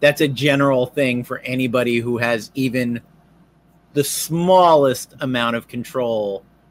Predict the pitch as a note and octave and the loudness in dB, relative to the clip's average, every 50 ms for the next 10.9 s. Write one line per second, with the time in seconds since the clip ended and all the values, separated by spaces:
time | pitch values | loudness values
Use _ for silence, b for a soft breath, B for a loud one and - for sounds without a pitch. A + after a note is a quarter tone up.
0 | _ _ - - C#3 C3 B2+ B2 A#2+ - B2 A2+ - C3 A#2 A2 G#2+ A2 A2 G#2+ | _ _ -6 -2 0 2 2 0 -2 -4 -8 -6 -2 -2 -2 -2 -2 -2 -4 -4
1 | G2+ G#2 G2 G2+ G2 F#2+ F#2+ G2+ G2 F2+ E2+ E2 - - - _ _ _ _ _ | -4 -4 -4 -4 -4 -4 -6 -6 -6 -6 -6 -8 -10 -18 -20 _ _ _ _ _
2 | _ _ _ _ _ _ - A#2+ A#2+ A#2 A2+ G#2 G2+ F#2+ - - - - _ _ | _ _ _ _ _ _ -2 2 2 4 4 2 0 -2 -6 -12 -14 -16 _ _
3 | - B2+ A#2 A#2+ A#2+ A#2 A2+ A#2 - B2 B2 B2+ B2 C3 C#3 C3+ A#2+ - C3+ B2+ | -10 -4 -2 0 2 0 0 -2 -4 -2 -2 0 2 2 2 0 0 -2 -4 -4
4 | - - B2 A#2 A#2 A2+ A2+ A#2 A2+ A2+ A2+ A2 A2 A#2 A2 - - - - - | -2 -2 -2 -2 0 -2 -4 -4 -4 -4 -4 -2 0 -2 -2 -2 -4 -10 -6 -4
5 | - A2 A2 G#2+ G#2 G#2+ G#2+ F#2 G2 G#2 G2+ G2+ G2+ - - - G2+ G2 G2+ G2+ | -4 -4 -2 -4 -2 -2 -4 -2 -2 -2 0 -2 -2 -4 -6 -8 -6 -4 -2 -2
6 | G2+ G2 F#2 F2+ - _ b b b b b b b b _ _ - A2+ G#2+ G#2 | -2 -2 -4 -8 -10 _ b b b b b b b b _ _ -4 -2 0 0
7 | G2+ G2 F#2+ F#2+ F#2+ - A2+ A2 G#2 G#2 G#2+ A2+ A2 - - A2+ A2+ G#2+ A2 G#2+ | 0 0 0 -2 -2 -2 -2 -2 0 0 2 0 0 0 0 -2 -2 0 0 -2
8 | G#2+ G#2+ G#2 G2 A2+ A2 A2 A2 G#2 G#2 G#2 G#2 G2+ G2 F#2+ G#2 G2+ G2 G2+ G2 | 0 0 -2 -2 -2 -2 0 0 2 2 2 0 0 -2 -4 -6 -6 -6 -8 -6
9 | G2 G2+ G2 F#2+ F#2 F#2 F#2+ G2 G2+ F#2+ F2+ F#2 F#2 F#2 F2+ F2+ - - G2+ G2 | -6 -4 -4 -2 -2 -4 -4 -4 -4 -4 -4 -4 -4 -6 -6 -8 -10 -10 -8 -8
10 | G2 G2+ - - - - - A2 G2+ F#2+ F#2 F#2 F#2+ F#2+ F#2 F2+ F#2 | -8 -8 -10 -12 -14 -8 -4 -2 -2 -2 -2 -4 -4 -6 -6 -6 -8